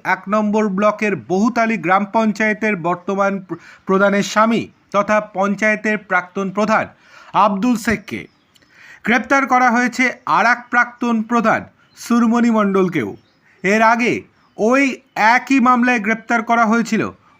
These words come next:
বহুতালি গ্রাম পঞ্চায়েতের সেক্রেটারি অশোক কুমার ঘোষকে। ধৃত দুই তৃণমূল নেতাকে আজ জঙ্গিপুর মহকুমা আদালতে তোলা হবে।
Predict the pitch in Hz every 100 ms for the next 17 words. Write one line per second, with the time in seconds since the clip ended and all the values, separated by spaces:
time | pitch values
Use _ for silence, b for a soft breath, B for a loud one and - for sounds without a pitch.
0 | 143 180 254 247 247 226 202 220 214 220
1 | 214 226 220 220 220 - 208 247 247 240
2 | 120 - b b b 214 214 262 262 240
3 | 226 233 180 196 202 - 117 85 _ _
4 | B B - 254 247 285 247 254 - 220
5 | 226 233 233 240 240 233 127 - b b
6 | - 185 180 - 214 233 233 247 247 240
7 | 202 190 214 220 226 - 180 196 220 214
8 | 214 202 202 180 135 95